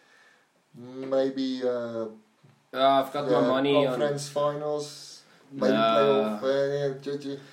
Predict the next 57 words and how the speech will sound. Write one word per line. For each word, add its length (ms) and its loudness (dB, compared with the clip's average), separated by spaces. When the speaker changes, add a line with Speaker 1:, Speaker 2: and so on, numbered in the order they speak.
Speaker 2:
I've 60 -4
Speaker 1:
Yeah. 60 4
Speaker 2:
got 140 6
my 140 2
money 220 2
on 100 0
the 80 -2
Jazz 420 0
with 140 -2
Speaker 1:
Same 140 2
Speaker 2:
Anthony 240 0
Speaker 1:
here. 80 0
Speaker 2:
Davis 400 -2
out 180 2
for 140 -12
four 340 -2
weeks. 680 -4
I 100 -6
think 200 -2
Speaker 1:
Yeah. 120 2
Speaker 2:
the 60 -4
Lakers 340 -4
are 80 -6
gonna 180 -4
struggle 460 -2
for 300 -2
this 200 -12
month. 280 -4
Speaker 1:
Definitely. 420 0
Speaker 2:
And 140 2
I 60 -2
think 420 -4
that's 280 -6
a 20 -8
good 320 -4
game 260 -2
for 140 -8
the 140 -6
Lake-, 380 -8
uh, 180 -10
for 100 -16
the 120 -14
Jazz. 520 -2
Sorry, 240 -12
not 140 -8
the 60 -12
Lakers. 340 -12
Well, 240 2
I 20 -2
mean, 180 0
Lakers 360 0
as 120 -8
well 200 0
if 100 -4
they 80 -6
can 180 -10
win. 380 -2